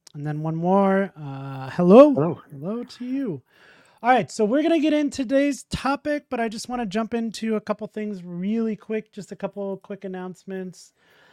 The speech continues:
Speaker 1: Uh, I have our fall background here. We are officially in October now. We got the leaves going. Um, so Spring One Tour.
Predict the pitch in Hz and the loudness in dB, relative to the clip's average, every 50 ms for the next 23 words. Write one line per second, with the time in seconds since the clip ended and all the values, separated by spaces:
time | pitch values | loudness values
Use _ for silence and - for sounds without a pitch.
0 | _ _ _ - 156 156 151 156 156 151 151 160 180 185 170 185 170 160 - - | _ _ _ -14 -10 -8 -8 -8 -6 -2 0 0 2 2 2 2 0 0 -2 2
1 | - 214 208 208 208 165 208 202 202 190 - 208 202 196 190 190 190 196 196 190 | 8 12 12 12 12 12 12 10 10 8 6 4 4 4 4 4 4 4 2 2
2 | 185 175 165 156 - 185 175 - - 175 170 165 160 156 156 _ - - 196 190 | 0 -2 -2 -2 -4 -6 -8 -6 -8 -8 -6 -6 -8 -10 -12 _ -10 -8 -8 -6
3 | 180 190 190 185 190 190 185 185 185 185 185 190 185 160 - _ _ - 151 156 | -6 -6 -6 -6 -4 -6 -4 -4 -4 -4 -4 -4 -4 -6 -10 _ _ -20 -18 -18
4 | 147 - - 143 156 185 202 202 180 165 170 190 190 180 175 175 175 180 175 170 | -18 -16 -16 -10 -6 -4 -4 -4 -6 -6 -4 -4 -4 -2 -4 -4 -4 -4 -6 -8
5 | 160 _ _ _ _ _ _ _ _ _ _ _ _ - 160 151 151 151 151 151 | -10 _ _ _ _ _ _ _ _ _ _ _ _ -10 -8 -6 -6 -4 -6 -6
6 | 151 156 156 156 156 156 - _ _ _ - - _ _ _ - - 262 240 175 | -6 -8 -8 -10 -12 -14 -18 _ _ _ -20 -20 _ _ _ 0 2 2 2 2
7 | 139 - - - - 285 277 277 262 233 - - 254 285 226 170 131 120 - | 0 -6 -6 0 2 4 4 4 2 0 0 2 4 4 4 4 2 -4 -14